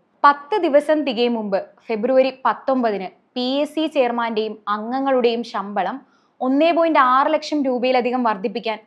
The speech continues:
മന്ത്രിസഭാ യോഗം തീരുമാനിക്കുന്നു. മറ്റു സംസ്ഥാനങ്ങളിലെ പി എസ് സി അംഗങ്ങളുടെയും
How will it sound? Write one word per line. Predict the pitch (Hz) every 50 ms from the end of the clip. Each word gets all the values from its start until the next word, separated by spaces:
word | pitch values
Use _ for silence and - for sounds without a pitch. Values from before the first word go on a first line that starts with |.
| 202 202 208
മന്ത്രിസഭാ | 202 202 214 214 233 254 247 - 262 220 262 254 240 226 202
യോഗം | 196 202 196 - _ _ -
തീരുമാനിക്കുന്നു. | 208 208 202 202 196 196 190 190 185 - 180 175 180 175 - _ _ _ _ _ _ _ _ _ 233
മറ്റു | 247 247 247 - 320 311
സംസ്ഥാനങ്ങളിലെ | - 294 277 277 - 311 285 285 285 285 277 269 262 262 269 302 - -
പി | - 254 247 254 262
എസ് | 269 269 -
സി | 320 302 269
അംഗങ്ങളുടെയും | 254 254 262 262 262 254 240 226 214 226 226 240 269